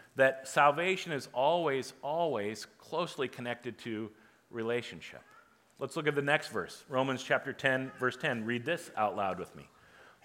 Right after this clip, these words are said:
"For it is by believing in your heart that you are made right with God, and it is by openly declaring your faith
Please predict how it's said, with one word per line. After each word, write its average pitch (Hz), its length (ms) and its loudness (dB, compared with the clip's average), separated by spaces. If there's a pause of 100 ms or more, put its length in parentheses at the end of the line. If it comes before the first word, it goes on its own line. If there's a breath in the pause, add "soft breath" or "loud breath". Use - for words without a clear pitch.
"For 160 200 12
it 175 140 10
is 175 160 8
by 151 240 12
believing 196 640 4
in 170 160 -2
your 165 180 4
heart 127 540 2 (380 loud breath)
that 139 160 4
you 147 140 6
are 131 120 12
made 127 340 4
right 160 320 10
with 180 220 0
God, 101 420 2 (460 loud breath)
and 131 160 6
it 156 100 8
is 151 140 2
by 139 220 10
openly 185 640 6
declaring 151 640 4
your 127 180 6
faith 147 720 0